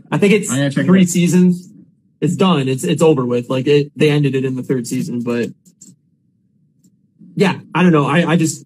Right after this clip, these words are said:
Speaker 1: totally relate to that show. It's really, really funny, really, really well written. Um, awkward at times, but it, it's, it's really good. Like, I, I highly recommend that show. But yeah, I
Speaker 2: Well,
Speaker 1: love her.
Speaker 2: she's,
Speaker 1: So that, that's the
Speaker 2: she's
Speaker 1: one reason
Speaker 2: great
Speaker 1: I wanna
Speaker 2: in
Speaker 1: watch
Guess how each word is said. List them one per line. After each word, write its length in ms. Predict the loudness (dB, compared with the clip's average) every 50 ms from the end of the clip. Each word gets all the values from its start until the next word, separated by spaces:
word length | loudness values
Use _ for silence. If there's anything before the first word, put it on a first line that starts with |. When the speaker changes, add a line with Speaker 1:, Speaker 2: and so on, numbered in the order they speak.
| _ -2
Speaker 1:
totally 300 | 2 4 4 4 4 4
relate 280 | 4 4 2 2 0 0
to 60 | -2
that 160 | -2 -2 -2
show. 280 | -2 -2 -2 0 0 -2
It's 160 | -2 -4 -4
really, 200 | -2 0 2 2
really 220 | 2 2 0 0
funny, 360 | -2 -4 -4 -4 -4 -4 -4 -4
really, 220 | -2 -2 -2 -2
really 180 | -2 -4 -4 -4
well 200 | -4 -4 -4 -2
written. 480 | -4 -4 -4 -6 -6 -8 -8 -8 -10 _ _ _ _ _ _ -10
Um, 560 | -8 -6 -6 -6 -6 -6 -6 -6 -8 -10 -12 _ _ _ -6
awkward 360 | -4 -4 -2 -2 0 2 4
at 140 | 4 2 0
times, 440 | -2 -4 -4 -4 -4 -4 -6 -6 -4
but 120 | -4 -4
it, 100 | -4 -4 -6
it's, 180 | -6 -8 -8
it's 240 | -8 -8 -8 -8 -8
really 180 | -6 -6 -6 -4
good. 180 | -4 -6 -6
Like, 180 | -6 -6 -6 -6
I, 200 | -6 -6 -6 -6
I 100 | -6 -6
highly 320 | -6 -6 -6 -6 -6 -6
recommend 360 | -6 -8 -8 -6 -6 -6 -6 -8
that 80 | -8
show. 180 | -10 -10 -10 -10 -12 -14 _ _ _ _ _ _ _ _ _ _ _ _ _ -2
But 140 | -2 0 0
yeah, 160 | 0 0 0
I 100 | 0 0
Speaker 2:
Well, 120 | 0 0 0
Speaker 1:
love 80 | 0
her. 60 | 2 2 4 4 4
Speaker 2:
she's, 140 | 2 0
Speaker 1:
So 220 | -2 -4 -4 -4 -4
that, 240 | -4 -4 -4 -2 0
that's 240 | 0 0 0 -2 -4
the 220 | -10 -4 -2 0 2
Speaker 2:
she's 80 | 4
Speaker 1:
one 140 | 4 4 4
reason 220 | 4 4 2 2 2
Speaker 2:
great 80 | 0
Speaker 1:
I 40 | 0
wanna 280 | -2 -2 -4 -4 -4 -2
Speaker 2:
in 100 | 0 0
Speaker 1:
watch 340 | 0 -2 -4 -8 -12 -14